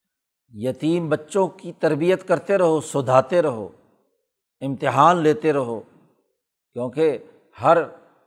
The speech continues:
کام کے لیے طریقۂ کار ہے، تو چیزیں سکھاؤ اور سدھاؤ۔ ہاں جی، ان کی مستقبل کے لیے ان کے اندر تعلیم اور مہارت اور صلاحیت یتیم بچوں کی پیدا کرتے رہو۔ حتیٰ اذا بلغوا النکاح،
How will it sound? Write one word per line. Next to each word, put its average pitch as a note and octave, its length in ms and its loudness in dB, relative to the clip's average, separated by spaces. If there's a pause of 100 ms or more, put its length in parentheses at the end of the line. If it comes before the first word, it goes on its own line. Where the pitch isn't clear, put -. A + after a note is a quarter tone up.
(140)
کام D#3 300 4
کے E3 140 -4
لیے D#3+ 240 0
طریقۂ D#3+ 360 0 (140)
کار D#3+ 220 6
ہے، C#3+ 120 -4 (260)
تو C3 80 -14
چیزیں C#3+ 400 -2
سکھاؤ D3+ 680 2
اور D#3 240 2
سدھاؤ۔ C3 580 6 (1000)
ہاں A#2 100 -14
جی، B2 160 -10
ان C3+ 220 -8
کی C#3+ 300 -6 (320)
مستقبل C#3 580 -4
کے E3 220 -4
لیے D#3 240 -2
ان D#3 180 -2
کے D#3 120 -6
اندر D3+ 260 -4
تعلیم D#3 580 0
اور D3+ 100 2
مہارت C#3 540 0
اور D3+ 80 -4
صلاحیت D3+ 600 -4
یتیم D3 400 -8
بچوں D3 340 -8
کی D#3 140 -10
پیدا C#3+ 300 -2
کرتے D#3 340 -4
رہو۔ C#3 240 -6 (540)
حتیٰ E3+ 420 4
اذا D#3+ 220 6
بلغوا D3+ 460 4
النکاح، C#3+ 540 2